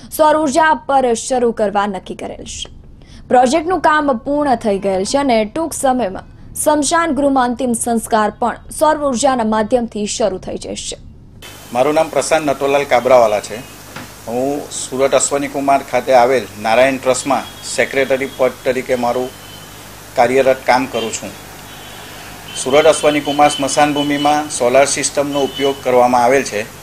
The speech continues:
Speaker 2: આજના જમાનામાં લાકડા તેમજ પર્યાવરણ ઘણો મહત્ત્વનો ભાગ ભજવી રહ્યો છે. અ, સોલાર સિસ્ટમ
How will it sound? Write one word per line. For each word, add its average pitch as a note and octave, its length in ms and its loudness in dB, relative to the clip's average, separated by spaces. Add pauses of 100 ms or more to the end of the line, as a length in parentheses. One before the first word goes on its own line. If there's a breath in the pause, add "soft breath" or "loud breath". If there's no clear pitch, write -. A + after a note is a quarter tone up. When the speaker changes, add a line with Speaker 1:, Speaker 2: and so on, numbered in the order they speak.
(440)
Speaker 2:
આજના B2+ 360 2
જમાનામાં C3+ 580 4 (880)
લાકડા B2 600 6
તેમજ C3+ 300 2
પર્યાવરણ C#3 640 4
ઘણો C3 320 -2
મહત્ત્વનો C3+ 520 2
ભાગ A#2+ 240 6 (100)
ભજવી B2 260 0
રહ્યો A2+ 220 0
છે. F#2 200 -8 (1300 loud breath)
અ, A#2 280 4
સોલાર C3+ 360 6
સિસ્ટમ D#3 380 2